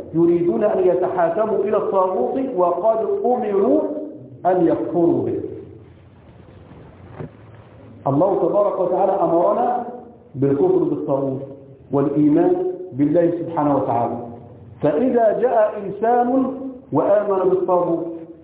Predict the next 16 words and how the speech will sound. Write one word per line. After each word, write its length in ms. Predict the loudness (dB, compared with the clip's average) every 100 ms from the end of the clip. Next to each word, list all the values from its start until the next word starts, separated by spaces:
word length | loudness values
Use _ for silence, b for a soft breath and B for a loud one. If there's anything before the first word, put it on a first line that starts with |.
| -10 -2
وكفر 500 | 0 0 0 0 0
بالله 360 | 2 2 2
تبارك 480 | 2 2 2 0 0
وتعالى، 520 | -2 0 0 0 0 -6 -12 -16 -20 -20 -18 -2
يبقى 580 | 2 4 4 4 2 0 -10 -18 -20 -18 -2
رد 320 | 0 0 0
على 220 | 0 0
الله 220 | 2 2
تبارك 400 | 2 2 2 2
وتعالى 600 | 0 0 0 0 0 0
الخضوع 480 | 0 2 2 2 4
والاستسلام 720 | 2 2 0 -4 -4 0 0
الذي 280 | 2 0 2
يجب 340 | 0 0 0 2
أن 200 | 4 4
ينقاد 560 | 4 4 2 2 2